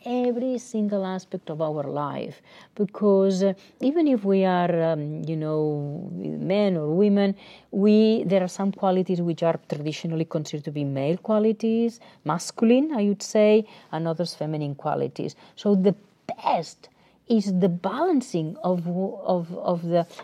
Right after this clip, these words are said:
qualities that would be more masculine and the qualities that would be feminine, so that we are all more balanced,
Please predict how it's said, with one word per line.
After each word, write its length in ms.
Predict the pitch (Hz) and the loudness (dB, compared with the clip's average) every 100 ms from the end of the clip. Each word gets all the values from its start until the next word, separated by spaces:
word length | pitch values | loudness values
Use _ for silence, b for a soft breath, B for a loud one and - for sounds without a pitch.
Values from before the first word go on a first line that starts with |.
| B | B
qualities 580 | - 202 190 190 190 175 | 4 6 6 4 0 0
that 220 | 175 160 | 0 0
would 160 | 175 156 | -2 -2
be 80 | 170 | -2
more 240 | 160 156 | 0 -2
masculine 720 | 151 151 156 - - 151 151 147 233 B - | -2 -2 -4 -8 -6 -2 -2 -4 -12 B -8
and 140 | 151 | -4
the 60 | 147 | -4
qualities 320 | - 151 156 | 0 2 2
that 120 | 156 | 0
would 60 | 147 | -2
be 320 | 147 156 190 - | -6 -6 -8 -4
feminine, 380 | 226 247 202 190 | 0 2 2 2
so 180 | - 185 | 0 0
that 180 | 190 | 2
we 280 | 185 190 214 | 2 2 4
are 120 | 196 | 2
all 240 | 190 196 196 | 4 4 4
more 300 | 175 185 185 | 2 0 0
balanced, 840 | - 180 185 180 165 147 - - | -2 -2 0 0 -2 -4 -10 -18